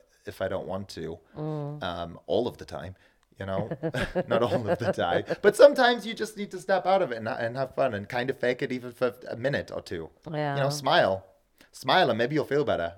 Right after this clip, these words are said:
Speaker 1: I don't wanna smile. Just do it anyway.
Speaker 2: Yeah.
Speaker 1: Move your face.
Speaker 2: Yeah.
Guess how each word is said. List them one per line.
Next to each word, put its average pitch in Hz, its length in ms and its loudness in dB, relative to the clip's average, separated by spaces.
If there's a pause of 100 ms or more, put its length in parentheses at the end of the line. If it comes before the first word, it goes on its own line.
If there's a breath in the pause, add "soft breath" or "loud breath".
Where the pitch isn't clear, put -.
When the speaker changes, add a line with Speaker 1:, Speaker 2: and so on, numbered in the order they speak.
Speaker 1:
I 98 60 -2
don't 107 100 -2
wanna 113 120 -2
smile. 82 380 -6
Just 139 160 -10
do 180 160 10
it 156 60 10
anyway. 110 480 6 (140)
Speaker 2:
Yeah. 175 380 2
Speaker 1:
Move 151 200 4
your 147 100 6
face. - 640 4
Speaker 2:
Yeah. 151 540 2